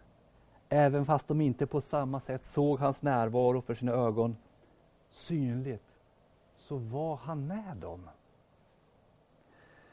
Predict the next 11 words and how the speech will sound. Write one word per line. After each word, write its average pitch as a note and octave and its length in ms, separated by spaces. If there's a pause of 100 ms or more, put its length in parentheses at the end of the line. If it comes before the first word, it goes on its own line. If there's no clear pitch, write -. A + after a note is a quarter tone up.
(380)
Hur G#3 340
skulle D3+ 340
folket - 1000 (1300)
kunna C3+ 200
vara B2 140
säkra A#2+ 480
på G2 280
Guds G2+ 280
beskydd F#2 340
och F2+ 60
välsignelse? F#2+ 720